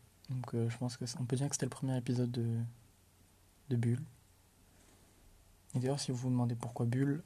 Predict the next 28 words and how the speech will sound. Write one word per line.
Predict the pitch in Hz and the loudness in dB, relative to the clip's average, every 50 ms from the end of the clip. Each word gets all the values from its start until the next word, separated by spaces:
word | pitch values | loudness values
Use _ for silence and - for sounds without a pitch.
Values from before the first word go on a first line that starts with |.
| - | 0
euh, | 123 117 117 113 110 110 110 110 110 110 110 113 113 113 - - - - - _ - - - - - - - - - - - - - - - - - - | 2 4 4 4 4 2 2 2 0 0 -2 -2 -4 -6 -12 -20 -20 -20 -20 _ -20 -20 -20 -20 -20 -20 -20 -20 -20 -20 -20 -20 -20 -20 -20 -20 -12 -2
j'aime | 123 123 117 117 | 2 4 6 6
bien | 120 123 | 6 4
l'expression, | 131 120 - - 123 - - 131 131 131 127 120 123 | 2 -4 -4 -6 -6 -4 -2 -2 -2 0 -2 -2 -2
euh, | 123 123 123 123 | -4 -4 -4 -2
bulle | 123 123 127 127 123 | -2 0 0 0 0
de | 123 123 | -2 -2
pensée. | 117 - 120 120 120 - 135 131 - - - - _ - - - - - - - - - - - - - - - - - - - - _ _ - - - - - | -2 0 -2 -2 -2 -4 -10 -10 -12 -20 -20 -20 _ -20 -20 -20 -20 -20 -20 -20 -20 -20 -20 -20 -20 -20 -20 -20 -20 -20 -20 -20 -20 _ _ -20 -20 -20 -16 -14
Je | - | -6
trouve | - 139 123 | -4 -4 -2
ça | - 131 123 | 0 -2 -2
très | - - - 131 | -2 -2 -4 0
poétique, | - 131 123 117 - 139 135 - - | 2 2 0 2 0 -2 -2 0 2
euh, | 123 120 117 117 113 113 117 117 117 117 - - - - - - - - - - - - - - - - - - _ - - - | 4 4 4 4 4 2 -2 -4 -8 -10 -14 -20 -20 -20 -20 -20 -20 -20 -20 -20 -20 -20 -20 -20 -20 -20 -20 -20 _ -20 -10 -2
l'idée | 131 127 123 117 123 123 123 | 0 2 2 4 4 4 4
de, | 120 123 120 117 | 4 4 4 4
de | 117 117 120 | 4 4 4
limites | 120 117 120 120 123 131 131 131 - - - - - - - | 4 6 6 4 4 2 0 -2 -6 -8 -8 -14 -20 -18 -6
partout. | - 120 117 - - 127 123 - - - - - - - _ - - - _ - - - - - _ - - - _ _ - - - _ - | -6 -6 -4 -2 -4 -4 -4 -4 -10 -20 -20 -20 -20 -20 _ -20 -20 -20 _ -20 -20 -20 -20 -20 _ -20 -20 -20 _ _ -20 -20 -20 _ -4
Le, | 135 127 113 113 110 110 110 | 0 2 4 4 4 4 4
une | 110 110 110 110 107 | 4 6 4 4 2
belle | 107 110 110 113 113 120 120 117 | 2 0 -2 0 0 0 0 0
forme | 117 - 127 123 | 0 -2 0 2
géométrique | 117 117 113 117 117 117 - - - 131 135 131 - | 4 4 6 4 4 2 0 -2 -4 -4 -2 -2 -4
avec | 127 120 117 117 | -2 -2 0 2
des | 117 113 110 | 2 2 4
limites, | 117 113 113 117 117 - | 4 4 4 2 0 0
euh, | 113 113 110 110 110 110 110 | 0 0 2 2 0 0 -2